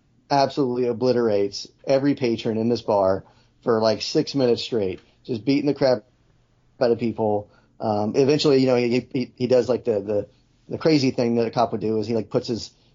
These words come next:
he puts his gun away, he puts his badge away, and he's like, you know, "This is my trophy, this is your trophy, come get it." And then you just have, like,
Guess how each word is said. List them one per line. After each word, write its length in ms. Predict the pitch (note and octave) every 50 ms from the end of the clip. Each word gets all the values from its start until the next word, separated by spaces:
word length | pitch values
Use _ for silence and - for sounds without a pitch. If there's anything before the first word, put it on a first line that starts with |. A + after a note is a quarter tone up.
| _ _ - -
he 180 | C3 A#2 G#2
puts 180 | G2 - C3 -
his 100 | A#2 A2
gun 180 | - C3+ B2+ A#2+
away, 520 | A#2+ A2+ A#2 A#2 A#2 A2+ A2+ A2+ A2+ A2
he 60 | A2 G#2+
puts 180 | - B2+ -
his 100 | A#2+ G#2
badge 320 | G2+ B2 A#2 A2 A2 G#2+ A2
away, 440 | G#2+ G2+ G#2 G2+ G#2 G#2 G#2 G#2
and 100 | G#2+ G#2
he's 140 | G#2 G#2 F#2+ G#2
like, 140 | G2+ G2+
you 80 | A2 A#2+
know, 60 | A2+ A2+
"This 220 | A#2+ C3 C3 -
is 100 | - A#2
my 120 | A#2 A#2+
trophy, 360 | A#2 - - C3 C3 C3 - A#2
this 160 | C3 C3+ C#3+
is 100 | C3+ B2
your 80 | C#3
trophy, 360 | A#2 - C#3 C3+ C3+ C3+ B2 A2+
come 180 | - B2+ B2+
get 160 | A2+ A#2+ A#2 A2+
it." 180 | A2+ G#2+ - _ _ _ _ _ _ _ _ -
And 160 | - A#2 A2+ A#2
then 240 | A#2+ A#2 A#2 A2+ A#2
you 60 | A#2
just 160 | A2 B2 A2+
have, 180 | B2 B2 A#2+ A2+
like, 320 | A#2 A#2 A2+ G#2+ G#2+ -